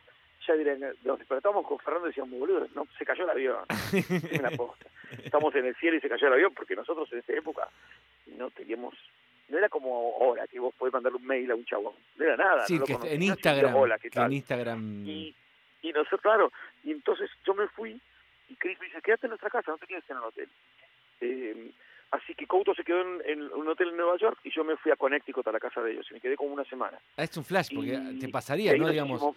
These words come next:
Speaker 1: muy
Speaker 2: perdón,
Speaker 1: amigos.
Speaker 2: Se-, eh, Sergio, ahí te pregunto, como, es, a mí me pasaría lo mismo, más allá de no ser vos, digo, estoy durmiendo en la casa de los Talking Heads, digamos, a mí me parecería como
Speaker 1: Sí, sí, y además me pasó una cosa que es más fuerte todavía y que no es tan sabida,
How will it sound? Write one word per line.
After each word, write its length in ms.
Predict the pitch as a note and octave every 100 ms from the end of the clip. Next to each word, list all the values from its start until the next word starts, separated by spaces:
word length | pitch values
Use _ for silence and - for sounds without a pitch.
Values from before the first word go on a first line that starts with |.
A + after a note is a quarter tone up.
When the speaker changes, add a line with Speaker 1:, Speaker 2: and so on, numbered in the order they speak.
| -
Speaker 1:
muy 120 | D3 D#3
Speaker 2:
perdón, 220 | D#3 D#3+
Speaker 1:
amigos. 320 | A#2+ - - -
Speaker 2:
Se-, 200 | - C3+ -
eh, 320 | B2 A#2 G#2+
Sergio, 280 | C#3+ C3+ D3
ahí 60 |
te 100 | C#3
pregunto, 340 | B2 C3 B2 A#2
como, 220 | A#2 G#2+ - - -
es, 280 | G#3 - - -
a 80 | D3+
mí 140 | G#3+
me 80 | F#3
pasaría 420 | C#3 B2+ C#3 D3+
lo 120 | C#3
mismo, 340 | E3 G3+ C#3+ A#2
más 220 | A#2+ B2
allá 180 | B2+ D3+
de 120 | C3+
no 120 | C3
ser 160 | C3 B2+
vos, 160 | C3+ A#2+
digo, 240 | A2+ G2+ - _ -
estoy 320 | C3 - A#3+
durmiendo 720 | F#3 D3 F#3 G#3 F#3+ D#3+ C#3+ -
en 120 | B2+
la 80 | B2+
casa 300 | B2 G3 D#3+
de 80 | B2
los 140 | B2 -
Talking 260 | E3+ B2+
Heads, 300 | F#3+ D#3 -
digamos, 280 | A#2 A#2 A#2+
a 80 | A#2
mí 80 | F3
me 100 | F#3
parecería 440 | C#3 A#2+ C3+ D#3
como 120 | B3+
Speaker 1:
Sí, 420 | C4 B3 G#3+ F#3 - -
sí, 180 | A#3+ E4
y 60 |
además 260 | - - A#3
me 100 | A#3
pasó 200 | F#3+ G3
una 120 | G#3
cosa 200 | - G#3
que 120 | - -
es 60 | - D3+
más 120 | F#3+ - -
fuerte 400 | G#3 F#3 D#3 C#3
todavía 500 | C3 C3+ C#3 C#3+ C3
y 40 |
que 140 | - D3
no 80 | F#3
es 80 | _
tan 160 | - F3+ E3 -
sabida, 580 | B2+ F3 C#3 B2 B2+